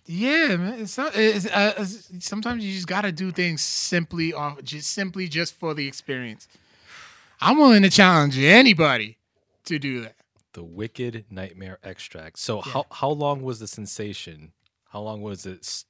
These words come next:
Speaker 2: was it burning your mouth?
Speaker 1: Well, I had to let it burn by itself for two minutes.
Speaker 2: Okay.
Speaker 1: And then I ran and got ice cream 'cause I don't drink milk. They say drink milk. I don't drink milk at all.
Speaker 2: Mm-hmm. Lactose intolerant?
Speaker 1: No, I just never liked it.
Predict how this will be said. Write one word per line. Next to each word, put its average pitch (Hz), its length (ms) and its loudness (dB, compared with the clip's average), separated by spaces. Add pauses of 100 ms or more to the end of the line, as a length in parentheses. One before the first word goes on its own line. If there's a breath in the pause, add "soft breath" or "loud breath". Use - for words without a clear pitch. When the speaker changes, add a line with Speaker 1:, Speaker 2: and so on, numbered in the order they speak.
(120)
Speaker 2:
was 95 120 -16
it 82 200 -18
burning 98 320 -8
your 87 100 -14
mouth? 85 500 -18 (640)
Speaker 1:
Well, 151 180 -2
I 147 100 4
had 147 200 4
to 143 60 -4
let 151 180 4
it 127 140 -2
burn 135 200 4
by 127 160 4
itself 123 320 -2
for 127 60 -16
two 135 220 -6
minutes. 123 500 -8 (260)
Speaker 2:
Okay. 95 300 -12 (440 soft breath)
Speaker 1:
And 196 260 8
then 196 160 8
I 165 100 10
ran 165 220 4
and 147 100 -2
got 147 160 2
ice 139 120 -4
cream 135 80 -16
'cause 135 160 -12
I 160 100 -4
don't 160 140 -8
drink 131 200 -8
milk. 131 200 -12
They 170 120 -2
say 226 300 2
drink 170 260 -2
milk. 190 320 -2
I 156 100 -2
don't 160 140 -6
drink 135 160 -10
milk 139 240 -10
at 127 80 -12
all. 143 240 -8 (220)
Speaker 2:
Mm-hmm. 95 420 -16
Lactose 92 320 -12
intolerant? 107 420 -16 (120)
Speaker 1:
No, 202 180 0
I 175 140 2
just 147 160 -8
never 151 160 -8
liked 156 240 -8
it. 127 100 -20